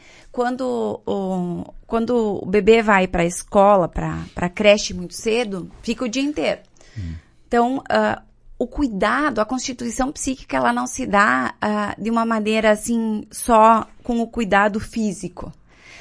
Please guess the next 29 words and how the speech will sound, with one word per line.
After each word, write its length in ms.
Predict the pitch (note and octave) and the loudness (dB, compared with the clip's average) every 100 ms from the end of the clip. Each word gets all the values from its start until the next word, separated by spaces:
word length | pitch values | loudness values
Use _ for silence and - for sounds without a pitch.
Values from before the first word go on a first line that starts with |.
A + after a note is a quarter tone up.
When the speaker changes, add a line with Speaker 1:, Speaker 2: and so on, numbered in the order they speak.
| - _ _ _ | -20 _ _ _
Speaker 1:
Ela 200 | - G#3+ | 4 4
se 160 | A#3 B3 | 4 4
dá 260 | A#3 C4+ - | 6 6 6
através 720 | C#4+ F4+ F4 E4+ D#4 C#4+ C#4 | 2 2 -2 -6 -2 -2 -2
do 80 | A3 | -4
cuidado 400 | G#3+ F3+ D3+ E3 | -4 0 0 -2
físico. 360 | - D3+ - - | -8 -10 -10 -4
Por 220 | C4 B3+ | 2 4
exemplo, 420 | B3+ G#3 F3 G3 | 2 -2 -6 -8
Speaker 2:
Uhum. 60 | G3 | -6
Speaker 1:
quando 260 | B3 C4+ | -4 -4
a 60 | C4+ | -6
professora 460 | - B3+ A#3+ C#4+ | -8 -8 -8 -8
vai 120 | C#4+ C#4 | -6 -6
trocar 300 | C4+ C4+ C4 | -6 -4 -4
a 40 | |
fralda 460 | - C4+ B3+ A3 G3 | -2 -2 -2 -4 -6
do 120 | F3+ | -8
bebê. 400 | E3 D3 A#1 - _ _ - - - - | -8 -10 -14 -16 _ _ -20 -20 -20 -12
Speaker 2:
Sim. 260 | - F#2 D#2 - - - - - | -8 -6 -8 -14 -20 -20 -20 -8
Speaker 1:
Ela 240 | G#3+ A3+ | -4 -4
só 200 | A3+ A#3+ | -4 -8
não, 240 | B3+ D#4 - | -6 -8 -8
não 220 | B3 C#4 | -6 -2
é, 160 | D#4 - | -4 -6
não 160 | - C4+ | -6 -2
é 100 | D#4+ | -2
só 240 | - D4 | 2 0
trocar. 640 | C#4 D4 B3+ - A3+ D#3 | 2 4 4 6 8 8